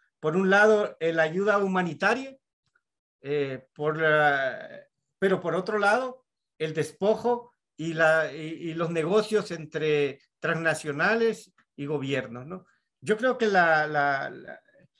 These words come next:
el tema, estamos totalmente saturados de O N Gs y lo interesante es poder leer,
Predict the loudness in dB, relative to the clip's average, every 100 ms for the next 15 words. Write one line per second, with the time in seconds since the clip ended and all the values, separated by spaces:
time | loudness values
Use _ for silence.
0 | _ -6 -6 -2 0 2 2 2 0 0
1 | 0 -4 -8 -18 -12 -4 -2 0 0 -2
2 | -2 -2 0 0 -2 -4 -12 _ _ _
3 | -2 -2 0 0 2 4 2 0 -2 -2
4 | -4 -6 -8 -10 -12 -20 _ _ _ _
5 | _ _ _ _ _ _ -10 -6 -4 -4
6 | -4 -2 -2 -2 -2 0 0 0 -2 -2
7 | -2 -2 -2 0 -2 -6